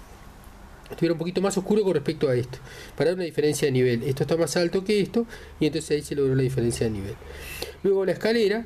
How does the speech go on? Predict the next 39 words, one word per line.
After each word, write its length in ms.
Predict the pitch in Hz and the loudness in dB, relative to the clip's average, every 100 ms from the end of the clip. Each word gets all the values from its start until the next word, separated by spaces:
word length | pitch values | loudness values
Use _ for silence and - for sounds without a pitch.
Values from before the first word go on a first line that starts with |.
| - - | -10 -6
que 120 | - | -2
también 360 | 160 160 214 196 | 0 0 -2 -4
tiene 120 | 139 | -4
una 80 | 135 | -10
especie 340 | 135 147 135 | -4 -2 2
de 60 | 127 | 0
fumado, 500 | 127 139 156 131 156 - - - - - | 2 0 2 2 -2 -6 -14 -18 -20 -8
como 200 | 123 120 | -2 0
si 140 | - | -2
fuera, 520 | 120 139 139 135 123 131 - - - - - - - - - - - | 0 0 2 2 0 -2 -14 -16 -16 -18 -20 -20 -20 -20 -20 -18 -4
eh, 160 | 139 131 | -2 0
más 280 | 131 135 | 0 0
oscuro 380 | - - 180 156 | -2 2 2 4
el, 380 | 139 127 127 123 - 123 | 4 2 2 0 -2 -4
el 160 | 127 | -4
escalón 280 | 120 135 139 | -2 2 2
que 60 | 135 | 2
está 120 | 139 | 2
más 160 | 135 | 2
abajo 300 | 139 156 160 | 2 2 2
y 40 | 135 | 0
más 240 | 123 - | 0 0
al-, 140 | 143 123 | 0 0
el 120 | 120 | 0
de 60 | |
más 220 | 131 127 147 | 2 2 0
alto 160 | 131 | -2
un 60 | 120 | 2
poquito 240 | 127 135 | 2 2
más 100 | 156 | 0
claro, 320 | - 185 175 | 0 0 0
como 140 | 147 131 | -2 -4
una 80 | 127 | -4
especie 280 | - - | -4 -2
de 60 | 135 | 0
fumado, 340 | 135 175 175 | 2 2 2
que 120 | 170 175 | 0 -2
fue 160 | 214 | 0
hecho 360 | 220 220 151 | 0 0 -2